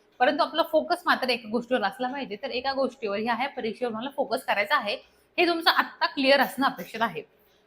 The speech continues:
एक ते दीड महिन्याची ही ॲक्टिव्हिटी झाल्यानंतर तुम्हाला सगळ्यात दुसरा पार्ट करायचा आहे, जेव्हा तुमचा आता, अ, फिक्स झाले की, मला ही, ही परीक्षा द्यायची आहे,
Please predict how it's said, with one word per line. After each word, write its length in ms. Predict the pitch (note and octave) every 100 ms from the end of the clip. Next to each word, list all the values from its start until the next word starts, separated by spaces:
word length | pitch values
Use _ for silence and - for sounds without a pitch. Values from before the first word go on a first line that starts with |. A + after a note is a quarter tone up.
| _
एक 300 | - E4 F#4+ -
ते 60 |
दीड 240 | D4+ E4 F4
महिन्याची 420 | D#4+ D4 D4+ C4+
ही 200 | G#3+ C#4+
ॲक्टिव्हिटी 500 | A3+ A#3+ - C#4 C#4
झाल्यानंतर 520 | C#4 C4+ C#4+ C#4 G3+
तुम्हाला 360 | G3 A3+ C4 C#4
सगळ्यात 240 | C#4 B3
दुसरा 300 | A#3 A#3+ B3+
पार्ट 200 | C4+ C4+ B3+
करायचा 280 | A#3+ F#3+ F#3
आहे, 60 |
जेव्हा 160 | A3+ C4+
तुमचा 300 | C4+ C4 D4
आता, 220 | C#4+ C4 - _ _ _
अ, 100 | G#3+
फिक्स 300 | A3 F4+ F4+
झाले 220 | D4 A3
की, 120 | F#3 A3+
मला 160 | A3
ही, 160 | A#3 C4
ही 100 | C#4
परीक्षा 340 | C#4+ G#3 G#3
द्यायची 280 | C4 E3 -
आहे, 260 | C4+ G3